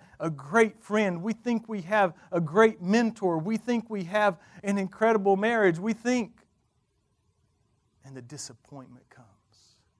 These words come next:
The failure comes. The deception, the desertion.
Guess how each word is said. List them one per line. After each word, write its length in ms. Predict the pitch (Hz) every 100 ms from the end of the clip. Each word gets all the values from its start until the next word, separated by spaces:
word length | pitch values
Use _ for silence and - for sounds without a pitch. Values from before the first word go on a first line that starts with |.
| _ _ _ _ _ _ _ _
The 80 |
failure 680 | 143 _ 151 147 147 131 117 _
comes. 180 | 143 _ _ _ _ _ _ _ _ _ _ _ _ _ _ _ -
The 100 | 151
deception, 720 | 139 135 - 147 - - - _ _ _ _
the 120 | 147 135
desertion. 720 | 127 - 143 123 - -